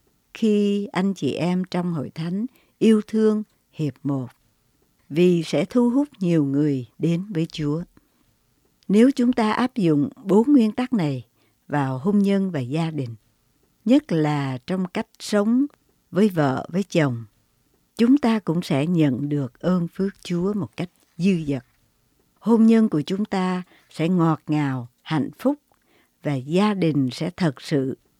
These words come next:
là mái ấm đầy tình yêu thương. Lý do là vì chúng ta sẽ không nói, không làm điều gì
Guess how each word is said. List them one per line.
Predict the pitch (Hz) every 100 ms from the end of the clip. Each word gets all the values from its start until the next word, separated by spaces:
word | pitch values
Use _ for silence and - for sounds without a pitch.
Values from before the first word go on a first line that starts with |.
| _
là | 143
mái | 123 139 156 196 240
ấm | 185 190 233 - _
đầy | 165 160 139 123
tình | 151 139 117 110
yêu | - 156 143 -
thương. | 156 147 131 120 _ _ _ _ _ _ _ -
Lý | 208 269
do | 254 226
là | 214 151
vì | 147 165 156
chúng | 175 226
ta | 240 214
sẽ | 190 165
không | - 214 208 202
nói, | 202 214 254 302 - _ _ _
không | - 233 220
làm | 170 156 147 131
điều | 170 165 139
gì | 147 151 127